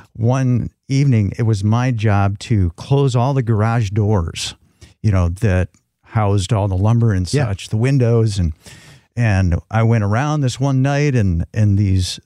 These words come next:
Speaker 1: there was a pallet of windows underneath one of the doors, and I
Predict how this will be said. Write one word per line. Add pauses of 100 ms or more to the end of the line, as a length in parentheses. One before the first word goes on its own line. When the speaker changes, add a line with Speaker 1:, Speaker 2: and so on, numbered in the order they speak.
(120)
Speaker 1:
there
was
a
pallet
of
windows
underneath (140)
one
of
the
doors,
and
I